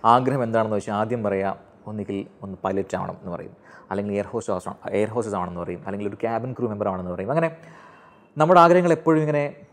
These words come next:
ഫ്ലൈ ചെയ്യുന്നതിനെ കുറിച്ചാണ്. അപ്പോൾ ആ പ്രൊഫഷൻ, ആ മേഖലയെക്കുറിച്ചാണ് ഇന്ന് കരിയർ വില്ല ചർച്ച ചെയ്യുന്നത്. എയർ ഹോസ്റ്റസ് എന്ന് പറയുന്ന ആ ഒരു പ്രൊഫഷൻ, ആ മേഖല, അതിലേക്ക് എങ്ങനെ എത്തിപ്പെടാം, എന്താണ് അതിൻ്റെ സാധ്യതകൾ, ഇതെല്ലാം പറഞ്ഞുതരാൻ ഒരു മുൻ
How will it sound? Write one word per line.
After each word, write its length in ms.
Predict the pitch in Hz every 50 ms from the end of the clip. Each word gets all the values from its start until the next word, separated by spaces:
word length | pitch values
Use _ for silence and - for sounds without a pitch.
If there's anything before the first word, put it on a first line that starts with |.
| _ _ -
ഫ്ലൈ 180 | 127 135 143
ചെയ്യുന്നതിനെ 300 | 139 143 139 131 117 110
കുറിച്ചാണ്. 340 | 95 98 95 - 92 82 73 73 - _ _ _ _ _ _ _ _ _ _ _ _ -
അപ്പോൾ 140 | - - 202
ആ 180 | 190 196 226 233
പ്രൊഫഷൻ, 680 | 233 - - 156 147 - - 156 - - 131 107 104 - -
ആ 120 | 127 156 180
മേഖലയെക്കുറിച്ചാണ് 1000 | 160 143 131 127 - - 147 135 117 135 120 107 - 110 104 104 107 113 113 -
ഇന്ന് 460 | 123 123 139 147 156 147 123 110 107 107 - - _ _ _ _ -
കരിയർ 240 | 147 147 165 175 160
വില്ല 180 | 131 113 104 98
ചർച്ച 220 | 98 95 - -
ചെയ്യുന്നത്. 300 | - 101 95 98 123 160 - - _ - - _ _ _ _ _ _ - 139
എയർ 160 | 151 165 175
ഹോസ്റ്റസ് 400 | 151 - 175 170 170 156 135 139
എന്ന് 100 | 143 123
പറയുന്ന 420 | 117 113 110 107 107 110 110 127 - - _ _ _ _ _ _ _ _ -
ആ 340 | 123 123 123 120 - - - -
ഒരു 140 | 120 113 107
പ്രൊഫഷൻ, 580 | - - 113 - - 104 - - 135 143 170 202 - - -
ആ 120 | 110 110
മേഖല, 500 | 104 107 104 104 - - 117 120 127 135 - - -
അതിലേക്ക് 300 | 110 113 117 117 113 120
എങ്ങനെ 220 | 104 101 107 107
എത്തിപ്പെടാം, 600 | 98 - 117 107 - 110 113 120 139 - - - - - - _ -
എന്താണ് 340 | 117 123 139 143 151 135 127
അതിൻ്റെ 320 | 110 113 113 107 107 101 98 - -
സാധ്യതകൾ, 580 | - - 117 107 107 117 117 110 117 123 131 - -
ഇതെല്ലാം 340 | 117 131 120 120 127 123 110
പറഞ്ഞുതരാൻ 400 | 110 104 107 110 101 101 110 113
ഒരു 80 | 120
മുൻ 240 | 117 120 139 151